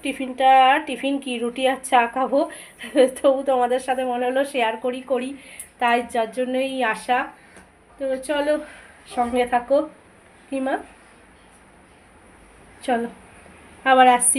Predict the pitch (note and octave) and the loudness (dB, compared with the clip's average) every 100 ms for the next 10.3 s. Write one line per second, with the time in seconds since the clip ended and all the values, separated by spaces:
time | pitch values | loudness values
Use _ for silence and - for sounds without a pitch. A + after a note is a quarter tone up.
0 | B3+ B3 D#4 - - G3+ F#3 F#3 A#3 A#3 | 2 2 2 -2 -14 -10 -8 -6 -4 -4
1 | A#3 D4+ D#4 - - - - - - _ | -4 -8 -10 -18 -20 -20 -20 -20 -20 _
2 | - _ - _ _ C4 B3+ C4 B3+ B3 | -20 _ -20 _ _ 8 10 10 10 10
3 | B3+ C4 B3+ C4 B3 A#3+ A#3+ B3+ C#4 A#3+ | 8 6 4 8 8 8 6 6 4 2
4 | A#3+ A#3+ B3 B3 B3 A3+ A#3 A#3+ B3 B3 | 2 4 6 4 4 2 2 2 2 2
5 | - - B3 A#3+ A#3+ A#3 C#4 D#4+ - - | 0 0 0 2 0 0 -2 -2 -4 -12
6 | - - A3 G#3+ G#3+ G#3+ A3 B3+ C#4+ A#3+ | -14 -10 -4 0 2 2 2 2 2 0
7 | B3 G#3+ G3+ G#3 A#3 - B3 B3+ D4+ G#3 | 0 2 2 0 -6 -8 -8 -6 -2 -2
8 | G#3 - B3 F#3 G3+ G3+ A3 E4+ - - | -2 -6 -8 -2 0 2 4 4 2 -8
9 | - - - - - - B3 B3 B3 - | -12 -12 -12 -14 -14 -8 0 2 2 0
10 | C4+ C4+ | 2 4